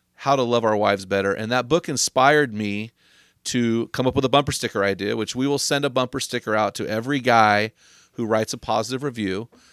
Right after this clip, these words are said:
And the bumper sticker is a, I don't know, ten-by-three black with white lettering. And it says, "Wife greater than kids." Very simple.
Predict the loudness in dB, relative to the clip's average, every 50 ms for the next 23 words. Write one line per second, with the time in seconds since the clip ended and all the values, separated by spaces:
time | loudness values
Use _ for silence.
0 | _ -10 -8 -4 -2 -2 0 0 0 0 0 -2 -4 -4 -4 -4 -2 0 0 0
1 | 0 0 -2 -4 -4 -10 -12 -8 -6 -6 -4 -6 -6 -6 -4 -4 -4 -4 -2 -2
2 | 0 0 2 2 0 -2 -6 _ _ _ _ -20 -16 -12 -8 -6 -4 -4 -4 -4
3 | -6 -8 -12 _ _ _ _ _ _ _ _ -4 0 2 2 4 4 4 2 0
4 | -4 -16 -12 _ -6 -6 -4 -2 0 2 2 2 0 0 2 2 2 2 0 -2
5 | -4 -4 -6 -8 -8 -6 -4 0 2 2 2 0 -2 -6 -12 _ _ _ _ _
6 | _ _ _ _ _ -2 4 6 6 8 8 6 4 2 -4 -14 -20 _ _ _
7 | _ _ _ _ -12 -2 2 2 4 4 4 4 2 2 2 2 0 0 -2 -4
8 | -8 -14 _ _ _ _ _ -6 -2 0 0 0 -2 -8 -14 -14 _ _ _ _
9 | _ _ _ 2 2 2 4 2 0 0 0 -2 -8 -10